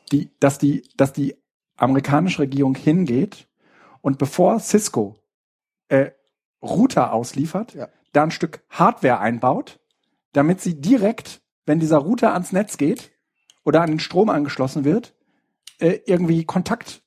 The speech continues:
Speaker 1: zu dieser Hardware aufnehmen können. Da bleibt doch einem, da bleibt einem doch die Spucke weg.
Speaker 2: Ja gut, und andererseits, äh,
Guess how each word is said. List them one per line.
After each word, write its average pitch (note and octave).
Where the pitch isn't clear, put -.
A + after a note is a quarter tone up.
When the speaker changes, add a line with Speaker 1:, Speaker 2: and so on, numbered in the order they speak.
Speaker 1:
zu -
dieser E3+
Hardware A3+
aufnehmen A2+
können. A#2
Da D3
bleibt C#3
doch A#2+
einem, C#3
da C3+
bleibt D3
einem B2+
doch -
die -
Spucke -
weg. -
Speaker 2:
Ja A2+
gut, -
und -
andererseits, A2+
äh, A#2